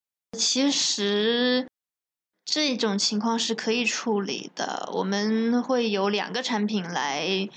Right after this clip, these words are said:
处理相关的问题，一个叫做委托监护，一个叫做遗嘱监护。所谓的委托监护呢，其实就类似于说是我现在我有一个完整的监护权，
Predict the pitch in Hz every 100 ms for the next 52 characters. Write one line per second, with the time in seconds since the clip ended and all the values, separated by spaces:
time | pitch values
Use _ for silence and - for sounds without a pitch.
0 | - - - 247 208 214 208 208 220 214
1 | 180 - - 64 - 185 240 226 233 202
2 | 190 - 202 185 117 107 - - _ _
3 | - 190 - - 320 285 254 254 240 -
4 | - - 214 220 208 202 175 165 208 330
5 | 240 - 190 202 - - _ _ _ _
6 | _ - 214 214 262 247 214 170 156 -
7 | 330 277 277 277 262 208 202 196 196 -
8 | 214 220 208 233 214 208 208 - _ _
9 | _ _ 269 311 285 - 220 202 208 226
10 | 214 214 196 160 - - - 214 247 254
11 | 220 - 202 208 233 190 190 202 185 196
12 | 196 - 196 202 202 208 -